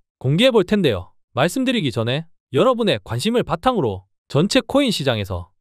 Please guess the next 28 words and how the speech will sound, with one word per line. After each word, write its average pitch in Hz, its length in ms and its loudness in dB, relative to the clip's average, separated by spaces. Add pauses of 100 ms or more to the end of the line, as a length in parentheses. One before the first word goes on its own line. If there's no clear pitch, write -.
주목받고 196 540 -2
있는 127 240 -6
코인 294 260 -2
정보를 175 380 -2
찾아 104 380 -8 (240)
이렇게 202 340 2
영상을 180 420 2
제작하고 202 480 0
있으니 95 380 -6 (240)
앞으로도 240 460 2
좋은 233 320 2
영상을 160 380 2
만들기 165 440 0
위해 143 280 0 (240)
최선을 214 440 0
다할 120 240 0
수 185 120 -10
있도록 113 380 -6 (220)
영상 214 360 2
아래의 165 380 2
구독 185 240 -2
버튼을 220 340 -2
눌러 120 380 -4 (240)
도지파 170 380 0
채널을 254 460 2
구독해 175 380 0
주시면 113 380 -4 (240)
감사하겠습니다. 131 920 -2